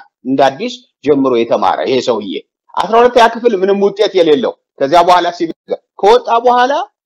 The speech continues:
በአስራ ዘጠኝ መቶ ዘጠና ዘጠኝ እና ሁለት ሺህ ዓመተ ምህረት ገጀራ ባይሱዙ ከመርካቶ እያመላለሰ ባሻሻና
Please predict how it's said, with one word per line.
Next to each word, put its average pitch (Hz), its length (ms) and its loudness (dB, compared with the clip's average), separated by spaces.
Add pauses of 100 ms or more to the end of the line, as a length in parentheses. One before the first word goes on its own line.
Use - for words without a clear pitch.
(200)
በአስራ 180 380 0
ዘጠኝ 214 260 -6
መቶ 214 260 -4
ዘጠና 175 360 -4
ዘጠኝ 190 320 -6
እና 170 220 -6
ሁለት 185 300 -8
ሺህ 185 180 -6
ዓመተ 202 240 -4
ምህረት 254 280 -4 (360)
ገጀራ 226 420 2 (100)
ባይሱዙ 214 460 -2 (140)
ከመርካቶ 208 640 0 (100)
እያመላለሰ 165 840 -2 (520)
ባሻሻና 220 760 0